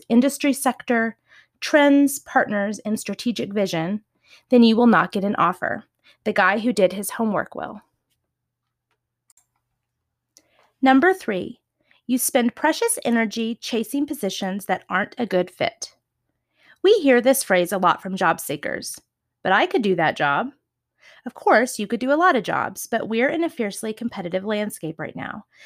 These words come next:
Applying for jobs that are outside your core competency is causing you to spend energy on positions you aren't uniquely qualified for.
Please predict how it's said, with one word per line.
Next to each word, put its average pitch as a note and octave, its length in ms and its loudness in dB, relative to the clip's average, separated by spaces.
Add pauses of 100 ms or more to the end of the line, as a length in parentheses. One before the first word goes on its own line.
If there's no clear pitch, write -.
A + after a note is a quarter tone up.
(160)
Applying B3 400 0
for F#4+ 140 -2
jobs F#3 380 0
that F#3+ 100 -4
are F#3 140 0
outside A#3+ 440 0
your D4 120 -2
core G#3 240 0
competency F#3 880 -6
is - 120 -10
causing C4+ 440 2
you A3 140 4
to A3+ 100 -6
spend F#3 340 -8
energy A3+ 420 2
on - 140 -4
positions F3+ 640 -6
you F#3+ 160 -8
aren't G#3+ 260 -2
uniquely F3+ 400 -8
qualified F#3 560 0
for. - 360 -8